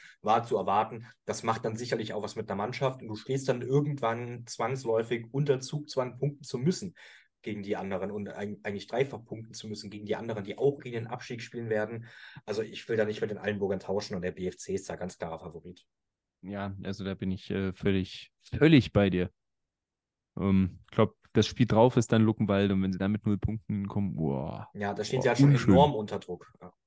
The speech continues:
Speaker 2: Und dann, glaub ich, sogar auswärts müsste es dann sein. Also, boah, nee, das ist, da haben die Spielplanersteller dem Aufsteiger wirklich gar keinen Gefallen getan.
Speaker 1: Oh ja.
Speaker 2: Ja, am, äh,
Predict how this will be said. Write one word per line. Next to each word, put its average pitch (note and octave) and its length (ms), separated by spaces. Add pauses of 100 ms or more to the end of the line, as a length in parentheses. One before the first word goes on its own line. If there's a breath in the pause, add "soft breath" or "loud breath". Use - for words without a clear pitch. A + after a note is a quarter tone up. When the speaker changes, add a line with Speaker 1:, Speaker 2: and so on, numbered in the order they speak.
(1300)
Speaker 2:
Und G#2+ 100
dann, A2+ 140
glaub A#2+ 160
ich, A2+ 180
sogar A2+ 220
auswärts F#2 460 (1500)
müsste - 360
es F2 60
dann F#2 140
sein. F2+ 160
Also, F2 180
boah, G2 440
nee, G2 280
das - 220
ist, - 340 (1200 soft breath)
da A2 140
haben C3 140
die B2 100
Spielplanersteller A#2 800
dem G#2+ 160
Aufsteiger G2+ 460
wirklich F#2+ 280
gar G2 180
keinen F2+ 220
Gefallen F2 340
getan. F2 380 (260)
Speaker 1:
Oh G2+ 120
ja. F#2 300 (1200)
Speaker 2:
Ja, A#2+ 320
am, C#3 300
äh, C3 580